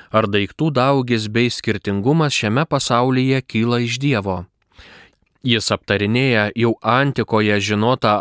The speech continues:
atomistų, materialistų tezę apie atsitiktinumą bei priešpriešiną jai poziciją, kad įvairovė yra Dievo norėta.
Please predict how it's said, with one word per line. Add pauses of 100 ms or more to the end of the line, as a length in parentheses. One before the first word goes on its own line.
atomistų, (340)
materialistų
tezę
apie
atsitiktinumą
bei
priešpriešiną (420)
jai
poziciją, (300)
kad
įvairovė
yra
Dievo
norėta.